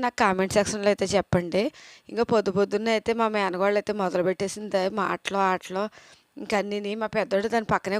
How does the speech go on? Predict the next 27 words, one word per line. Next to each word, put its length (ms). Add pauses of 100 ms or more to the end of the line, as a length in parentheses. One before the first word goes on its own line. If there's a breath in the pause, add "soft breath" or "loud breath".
కూర్చోవాలంట, 480 (180)
ఎందుకంటే 400 (640 loud breath)
చిన్నోడు 320
అయితే 200
రెడీ 200
అవుతున్నాడు 280
స్కూల్కి 320
వెళ్ళటానికి. 480 (160)
ఇంక 120 (140)
ఈ, 100 (760)
వీడికి 260
కూర్చోవాలంట. 580 (580 loud breath)
ఇంక 180
ఈరోజు 320
మాకు 220
మార్నింగ్ 320
బ్రేక్ఫాస్ట్ 540
వచ్చేసి 380 (500 loud breath)
మా 160
మరదలు 360
అయితే, 260 (180)
"చపాతీ 460
చేస్తానండి 560
వదిన, 180 (260)
చికెన్ 360
కర్రీ 240
చేస్తాను, 440